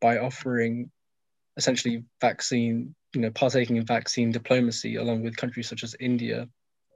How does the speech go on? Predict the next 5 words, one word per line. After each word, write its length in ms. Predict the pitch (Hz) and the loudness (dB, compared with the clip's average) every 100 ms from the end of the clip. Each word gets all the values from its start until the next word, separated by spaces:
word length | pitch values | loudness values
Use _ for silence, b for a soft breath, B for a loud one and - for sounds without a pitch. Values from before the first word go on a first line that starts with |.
| _ _ _ - _ _ - | _ _ _ -12 _ _ -4
Um, 440 | 127 120 120 139 b b b b b _ _ _ _ | 0 0 -2 -4 b b b b b _ _ _ _
and, 420 | 127 127 123 120 170 _ _ - | 2 4 4 2 -2 _ _ 4
you 60 | |
know, 120 | 123 | 4
by 420 | 113 117 113 117 | 6 4 4 2